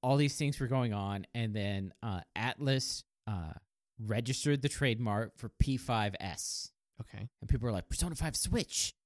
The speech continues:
Speaker 1: 'cause there was also P five R, which turned out to be Persona five Royal, which was the expanded version. Everybody's like,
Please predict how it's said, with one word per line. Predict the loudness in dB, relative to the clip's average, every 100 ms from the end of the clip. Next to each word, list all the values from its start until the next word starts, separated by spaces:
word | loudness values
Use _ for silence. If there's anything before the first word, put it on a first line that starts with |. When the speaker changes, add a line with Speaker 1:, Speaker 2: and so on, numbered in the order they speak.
| _
Speaker 1:
'cause | -2 2
there | 4
was | 4 2
also | 2 2
P | 2 0
five | 0 0
R, | 0 0 -2 -8 _ -4
which | -2 0
turned | 0
out | 0
to | -2
be | -6
Persona | -6 -4 -4 -4
five | -4 -4 0
Royal, | 2 2 -2 -12 -8
which | -6 -6
was | -6
the | -6 -8 -8
expanded | -10 -4 -2 -2 -4
version. | -6 -4
Everybody's | -6 -4 -4
like, | -6